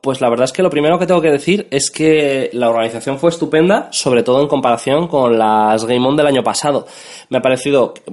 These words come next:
para empezar, quedamos más gente y, sin embargo, eh, la preparación fue mucho más rápida, todo fue mucho más ligero, un espacio bastante más grande en proporción, donde no te que-, volvías loco con, con ochocientas personas a tu lado.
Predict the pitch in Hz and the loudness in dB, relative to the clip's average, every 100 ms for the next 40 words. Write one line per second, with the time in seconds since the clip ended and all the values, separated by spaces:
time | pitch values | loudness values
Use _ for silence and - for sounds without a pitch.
0 | - - 127 120 156 202 220 185 156 131 | -18 -6 -4 -2 -2 0 2 2 0 -2
1 | - 139 110 98 - - 135 - 131 120 | -2 -2 -2 -6 -8 -6 -4 -2 0 0
2 | 123 160 202 240 - 127 120 113 110 101 | 0 2 2 0 -2 0 2 2 0 -2
3 | 113 113 139 135 143 127 135 123 123 139 | -4 -2 -2 0 -2 -2 -2 -2 0 0
4 | 170 180 180 160 123 - 123 120 - 117 | 2 2 0 0 -2 -2 -2 -2 -2 0
5 | 113 113 110 113 110 - 143 185 220 - | 2 2 0 -2 -8 -4 -2 0 -2 -12
6 | - - 123 123 131 127 110 110 127 127 | -18 -6 -6 -4 -4 -2 -2 -4 -4 -2
7 | 123 113 123 120 107 110 107 - 143 196 | -2 0 -2 -2 -4 -4 -6 -4 -2 0
8 | 127 107 107 113 117 113 107 110 107 110 | -2 -2 -2 -2 -4 -4 -2 -2 0 2
9 | 107 117 117 113 110 107 101 107 101 101 | 2 2 2 2 4 2 0 -2 0 -2
10 | 101 101 98 98 98 101 117 117 110 110 | -4 -4 -4 -6 -6 -8 -4 -2 0 -2
11 | 120 127 127 123 - 110 123 - - 110 | -2 -2 -2 0 -2 -2 -2 -2 -2 0
12 | 131 226 | 0 -2